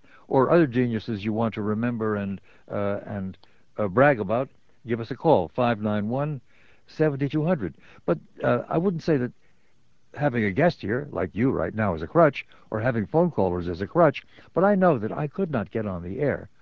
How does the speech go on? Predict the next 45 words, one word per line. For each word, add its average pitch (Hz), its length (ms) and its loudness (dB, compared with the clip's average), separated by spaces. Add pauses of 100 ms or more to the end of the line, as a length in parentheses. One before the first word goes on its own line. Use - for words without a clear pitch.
(220)
for 104 220 -2
an 95 60 -2
hour 98 400 -2 (500)
and 98 140 -6
talk 95 280 -4
a 92 40 -6
lo-, 98 280 -8
and 110 140 -12
talk, 123 280 -2 (640)
and 123 100 2
just 113 180 2
talk, - 320 4
and 92 180 -6
talk, 123 260 2
and 98 120 -4
talk, 101 240 -2
and 98 140 -8
talk. 143 260 4 (680)
At 104 180 -2
least 180 240 6
I'd 113 180 0
need 113 200 -4
phone 156 400 -4 (100)
input. - 400 -6 (400)
On 113 220 -2
the 110 100 -2
occasional 135 480 0
rare 123 220 2
nights 123 280 -4
when 104 140 -4
I 92 220 -4 (340)
go 117 160 4
without 101 380 -2
a 92 60 -4
guest, 156 380 -2 (420)
I 175 100 -4
will 160 200 -4
usually 117 480 -2 (220)
opine 127 480 -4
a 92 40 0
bit 90 220 -4
on 95 200 -4
some 95 200 -6
public 95 380 -6
issue 117 300 -6